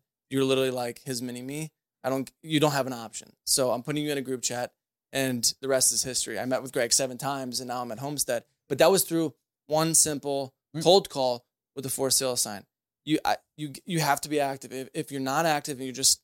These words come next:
Speaker 1: sitting on your couch waiting for deals to come in, you're competing against Zach,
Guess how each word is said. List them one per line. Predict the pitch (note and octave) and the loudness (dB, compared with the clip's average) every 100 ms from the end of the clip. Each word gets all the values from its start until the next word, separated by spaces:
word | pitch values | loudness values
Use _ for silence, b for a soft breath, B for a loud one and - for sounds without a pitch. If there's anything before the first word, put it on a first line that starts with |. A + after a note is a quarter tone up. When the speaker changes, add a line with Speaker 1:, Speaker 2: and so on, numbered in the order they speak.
| - | -2
Speaker 1:
sitting | D3+ | -2
on | C#3+ | -2
your | C#3 | -6
couch | A#2+ C3+ B2+ - | 0 2 2 -2
waiting | C3+ | -6
for | B2 | -8
deals | A#2 C3 C3 | -8 -6 -6
to | C3+ | -10
come | C3 B2+ | -10 -8
in, | B2+ A2+ _ _ _ _ _ _ | -8 -12 _ _ _ _ _ _
you're | C#3+ | -4
competing | D3 D3+ D#3 G#3 E3+ | -2 0 6 6 6
against | C#3+ D3 C3+ - - _ _ _ - | 4 2 4 2 0 _ _ _ 0
Zach, | C#3 C3 G2+ | 4 4 2